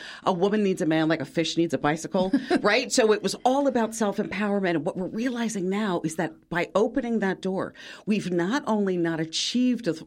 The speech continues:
Speaker 1: fullness of life, but we've actually given back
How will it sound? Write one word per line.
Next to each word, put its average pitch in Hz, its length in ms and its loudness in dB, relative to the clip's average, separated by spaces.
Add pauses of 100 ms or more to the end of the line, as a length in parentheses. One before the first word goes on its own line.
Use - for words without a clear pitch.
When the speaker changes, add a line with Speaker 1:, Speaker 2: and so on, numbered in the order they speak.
Speaker 1:
fullness 147 420 0
of 143 140 -4
life, 120 360 -4 (300)
but - 140 0
we've 190 180 -2
actually 202 500 -2
given 196 460 0
back 170 540 -2